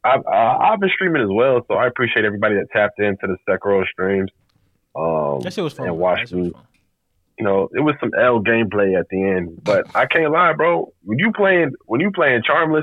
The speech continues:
Speaker 1: it's like, all right, mm, it's an adjustment. So for Sekiro, you have different modes of difficulty.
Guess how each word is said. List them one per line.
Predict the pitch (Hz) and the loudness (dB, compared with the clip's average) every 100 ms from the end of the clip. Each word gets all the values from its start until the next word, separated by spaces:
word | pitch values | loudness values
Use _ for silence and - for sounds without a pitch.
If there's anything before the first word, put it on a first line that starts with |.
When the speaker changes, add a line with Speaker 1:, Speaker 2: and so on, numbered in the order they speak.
| 147 | -4
Speaker 1:
it's | 139 | -2
like, | 123 110 | 0 0
all | 101 107 101 | 2 4 4
right, | 95 - _ 120 | 2 -2 _ -6
mm, | 117 110 110 - | -2 -4 -6 -8
it's | 113 | -4
an | |
adjustment. | 98 90 98 - 82 - _ _ | -2 0 -2 -4 -14 -18 _ _
So | - 104 - | -2 -2 -2
for | - 110 135 | -6 -4 -2
Sekiro, | 135 120 107 92 - _ _ _ _ _ | -2 0 0 -2 -6 _ _ _ _ _
you | 107 | -2
have | 113 85 | -2 -2
different | 107 95 87 | -4 -4 -2
modes | 95 87 73 | -2 -2 -4
of | 78 | -12
difficulty. | 76 98 95 73 67 | -10 -8 -8 -8 -10